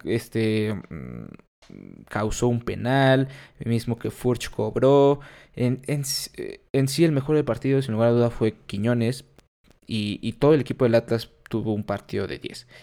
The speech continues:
Los Tigres salieron a especular, les salió caro, al final quisieron recomponer, estaban casi por marcar un gol, no pudieron. Ahora todo queda en el volcán. Tienen que marcar tres goles.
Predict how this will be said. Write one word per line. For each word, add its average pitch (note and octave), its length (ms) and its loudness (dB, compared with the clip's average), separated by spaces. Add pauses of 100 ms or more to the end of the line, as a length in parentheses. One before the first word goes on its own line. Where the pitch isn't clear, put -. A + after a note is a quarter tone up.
(260)
Los - 220 -10
Tigres C#3+ 500 4 (260)
salieron B2 400 2
a A#2+ 40 2
especular, A#2+ 880 4 (560)
les A2 200 -4
salió G#2 300 -6
caro, A#2 480 2 (160)
al G#2+ 120 -6
final A2+ 320 -2
quisieron A2+ 320 -4
recomponer, A#2+ 800 -2 (300)
estaban C#3 500 2
casi B2+ 320 0
por G#2 160 -8
marcar G#2 320 -8
un G2 80 -12
gol, B2 320 0 (160)
no - 140 -12
pudieron. B2 640 0
Ahora C#3 520 2 (100)
todo A#2 220 0
queda G#2+ 140 -6
en G#2+ 80 -6
el F#2 80 -4
volcán. F#2+ 440 -6 (400)
Tienen C#3 220 0
que B2+ 100 0
marcar A#2 320 0
tres A#2 200 0
goles. A2 340 -2